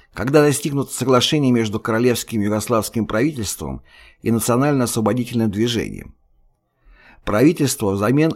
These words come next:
ожидает, что маршал Тито внесёт положительный вклад в дело объединения Югославии путём включения в декларацию, составить которую он уже согласился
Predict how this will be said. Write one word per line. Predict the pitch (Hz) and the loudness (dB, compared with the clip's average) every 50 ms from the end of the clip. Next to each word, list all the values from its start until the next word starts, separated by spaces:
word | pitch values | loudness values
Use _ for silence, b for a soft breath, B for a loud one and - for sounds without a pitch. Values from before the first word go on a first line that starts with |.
| - | -4
ожидает, | - 113 110 123 123 127 139 156 151 143 113 | -4 -2 0 0 0 0 2 2 2 2 0
что | - - - - 110 | -2 -4 -4 -2 0
маршал | 104 113 113 107 107 - - 117 104 | 2 2 2 2 0 -2 -2 -4 -6
Тито | - - 143 156 - - 104 90 | -4 -2 0 0 0 0 -2 -2
внесёт | 82 92 113 123 123 - 180 165 - - | -2 0 0 -2 0 0 0 -2 0 0
положительный | - 127 127 127 135 156 147 - 123 117 | 2 2 4 4 2 0 0 0 0 0
вклад | 107 - - 120 120 123 120 - | 0 0 0 2 2 2 2 -2
в | 107 98 | -6 -6
дело | 90 95 117 127 127 123 107 | -2 0 0 2 2 2 0
объединения | - - - - 95 101 101 92 104 110 113 117 113 113 113 113 104 | -2 -4 -8 -8 -6 -4 -2 0 0 2 2 2 2 2 2 2 2
Югославии | 104 101 107 123 110 107 - 143 151 151 143 120 98 | 2 2 2 0 0 0 0 0 0 2 2 2 0
путём | 85 - 101 104 - 127 117 | 0 -4 -6 -2 0 0 0
включения | 110 - - 120 120 113 - 160 156 143 131 117 110 98 | 0 -2 -4 -6 -4 -2 0 0 2 2 2 2 2 0
в | 95 | 0
декларацию, | 95 120 120 - 123 123 123 - 135 113 - - - - 65 - - - b b b b b b b b b b b | -2 -2 -2 0 0 0 0 0 -2 -2 -4 -8 -10 -10 -12 -12 -14 -18 b b b b b b b b b b b
составить | - - 120 117 - - 160 156 156 131 | -4 -2 -2 -2 0 0 2 2 2 0
которую | - - 107 - - 98 98 98 87 - | 0 -4 -4 -2 -2 -2 -2 -2 -2 -2
он | - - 147 156 | 0 0 0 0
уже | 143 123 113 131 135 | 0 0 0 0 -2
согласился | - - 110 113 113 110 - - 143 147 131 127 - 120 98 98 | -2 -2 -2 -2 -2 -2 -2 -2 -2 -2 -2 -2 -2 -4 -4 -4